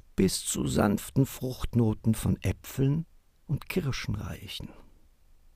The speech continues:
Gleichzeitig ist er verspielt und elegant mit geringer Säure.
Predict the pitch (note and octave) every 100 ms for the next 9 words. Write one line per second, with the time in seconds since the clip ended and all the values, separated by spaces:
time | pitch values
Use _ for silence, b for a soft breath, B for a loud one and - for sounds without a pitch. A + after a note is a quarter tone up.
0 | - _ _ _ - - - - - -
1 | A#2+ A2+ - B2 - B2+ G#2+ - B2+ A#2
2 | - C3 - - - G2+ F#2+ D#2+ - -
3 | - - A3 - - - D#3+ G2 D#2 G#3
4 | - - - F#2 - - - C#3 F#2+ D#2
5 | C#2+ G2 A#2 - F2+ C#2+ - -